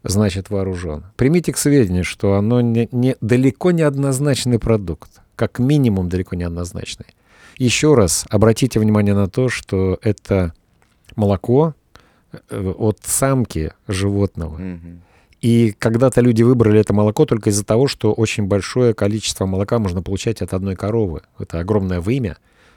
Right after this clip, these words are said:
Speaker 1: Ежиков не выбрали с, э, белками и с, э, там, с мышами, там, с, с кем-то еще. Это бесполезно.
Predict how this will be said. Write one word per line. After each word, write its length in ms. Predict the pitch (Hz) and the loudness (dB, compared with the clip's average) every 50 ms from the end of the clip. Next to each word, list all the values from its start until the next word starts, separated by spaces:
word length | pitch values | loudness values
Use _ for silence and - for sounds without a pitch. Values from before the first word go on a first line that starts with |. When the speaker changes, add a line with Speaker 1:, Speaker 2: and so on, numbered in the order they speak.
| _ _ | _ _
Speaker 1:
Ежиков 500 | - 98 95 131 139 127 127 113 117 104 | -4 0 2 2 4 2 2 0 -2 -4
не 120 | 123 131 139 | -2 -2 -2
выбрали 500 | 156 160 127 101 87 78 73 73 76 - | 0 0 0 -2 -2 -4 -6 -8 -10 -10
с, 200 | - - - - | -10 -10 -10 -8
э, 200 | - 82 80 80 | -8 -8 -6 -6
белками 680 | 82 85 110 107 98 90 - - 78 80 82 82 80 78 | -4 -2 0 0 0 -2 -4 -8 -10 -10 -10 -12 -12 -10
и 40 | 82 | -12
с, 240 | 76 - - - - | -12 -12 -10 -10 -10
э, 240 | 82 80 80 80 82 - | -10 -10 -10 -10 -12 -12
там, 220 | - 76 73 69 | -12 -12 -12 -12
с 80 | - - | -10 -10
мышами, 400 | 95 92 - - 87 82 73 67 | -10 -10 -10 -10 -12 -12 -14 -16
там, 200 | - - - 73 _ _ - | -16 -18 -20 -20 _ _ -18
с, 120 | - - | -16 -16
с 60 | - | -12
кем-то 280 | - - 92 82 76 - | -8 -8 -8 -8 -8 -10
еще. 160 | 80 - 85 | -10 -10 -10
Это 140 | 78 - - | -10 -8 -8
бесполезно. 600 | 90 85 - - 113 120 110 82 73 71 - - | -8 -8 -8 -6 -4 -4 -4 -4 -6 -8 -14 -18